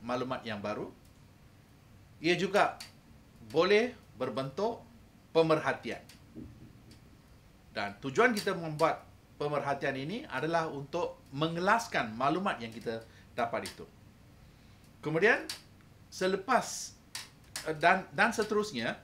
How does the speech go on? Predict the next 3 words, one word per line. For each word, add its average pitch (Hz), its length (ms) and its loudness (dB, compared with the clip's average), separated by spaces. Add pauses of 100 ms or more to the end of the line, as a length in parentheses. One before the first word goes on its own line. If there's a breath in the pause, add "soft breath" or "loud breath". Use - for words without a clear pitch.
(440 loud breath)
kita 185 320 -2
juga 185 480 2 (160)
melihat 185 720 2